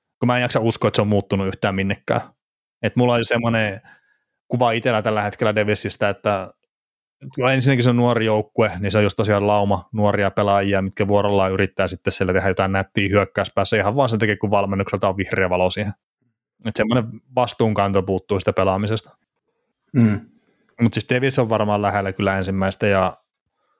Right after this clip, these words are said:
Speaker 1: mm, no Krakenin mä en usko, kun ne on hävinnyt yhden pelin vasta tällä kaudella. Näin mä haluaisin sanoa, että hävisi
Speaker 2: Mm.
Speaker 1: sitten tuolla Vegasille ton peli.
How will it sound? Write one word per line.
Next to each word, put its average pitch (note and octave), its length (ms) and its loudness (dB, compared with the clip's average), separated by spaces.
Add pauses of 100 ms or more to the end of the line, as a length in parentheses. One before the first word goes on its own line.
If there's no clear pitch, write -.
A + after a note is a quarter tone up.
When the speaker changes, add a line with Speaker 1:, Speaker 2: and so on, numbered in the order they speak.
(480)
Speaker 1:
mm, G#2+ 300 4 (180)
no B2+ 60 0
Krakenin F3+ 420 0
mä D3+ 60 2
en C#3+ 60 2
usko, C#3+ 260 -4
kun B2+ 100 2
ne B2+ 60 2
on C3 100 2
hävinnyt B2 260 2
yhden A2 180 2
pelin F#2 140 -2
vasta - 160 -8
tällä F#2 180 -6
kaudella. G2+ 260 -2 (1200)
Näin G2+ 140 0
mä F#2 80 -2
haluaisin F#2 280 -2
sanoa, G2+ 460 -4
että G#2+ 180 -4
hävisi G#2+ 200 0
Speaker 2:
Mm. - 20 2
Speaker 1:
sitten G2+ 160 0
tuolla G2+ 160 2
Vegasille G2 380 -2
ton G2+ 180 -2
peli. G#2 180 0